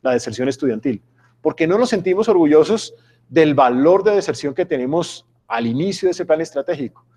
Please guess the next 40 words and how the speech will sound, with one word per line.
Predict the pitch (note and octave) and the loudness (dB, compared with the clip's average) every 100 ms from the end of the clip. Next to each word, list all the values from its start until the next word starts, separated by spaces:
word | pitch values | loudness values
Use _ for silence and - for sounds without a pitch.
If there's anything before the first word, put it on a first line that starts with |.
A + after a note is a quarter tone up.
| _ _ _ | _ _ _
Y | - | -2
hemos | E3 A3 | 2 4
ya | A#3 | 4
hecho | A3+ A#3+ | 2 0
un | A3+ | -2
esfuerzo | A3 A3 G3 F#4+ - _ | 4 4 4 -6 -10 _
y | - | -4
hay | D#3 | -2
programas | - G#3 G#3 A3+ | 0 0 0 -2
que | - | -2
ya | C#3 C#3 | -2 0
tienen | F#3 G3 | 0 0
entre | F#3+ C#3+ C3+ | -4 -6 -6
seis | B2+ - F3+ G#3 - | -6 0 0 0 -8
y | - F3 | -2 2
ocho | G3+ G3+ A3 G#3+ _ _ | 2 0 -2 -4 _ _
puntos | A#3 C4 A#3 A3+ | 0 2 2 0
porcentuales | G#3 - C#3 C3+ D3+ | -2 -2 -2 -2 0
de | E3+ | 0
reducción | D3 B2+ A2+ C#3+ C#3 | 0 0 -2 -4 0
de | |
la | D#3+ | 2
deserción. | C#3 A#2+ A2 D#3 A2+ - _ _ _ | 2 0 -4 -4 -4 -10 _ _ _
¿Cómo? | A#3+ A#3 C#3 - - _ _ _ _ | 2 4 0 -8 -20 _ _ _ _
Con | - C3 | -4 -4
un | C3+ | 0
segundo | E3+ D#3 E3 | 0 2 0
compromiso | D#3 C#3 A#2+ A#2+ A#2 D3+ D3+ _ | -2 -2 -2 -2 -2 -4 -6 _
sobre | - B2 | -6 -4
el | A2 | -2
cual | A#2+ | 0
deberían | C#3 A#2+ A#2 B2 | 2 0 -2 -4
caminar | C#3+ C#3+ A#2 | -4 -2 -2
las | A#2+ C3+ | -2 -2
universidades, | C3+ A2+ A#2+ B2+ A2+ G2+ _ _ _ _ | -4 -4 -2 0 0 -6 _ _ _ _
comprometerse | - C3+ C3+ C3 C#3 F3 | -8 -2 -2 0 -2 -2
más | E3 D3+ | -2 -4
con | E3+ | -4
el | D#3 | -2
aprendizaje. | C#3 C3 A2 G#2 - A#2+ - | -2 -4 -8 -6 -4 -4 -6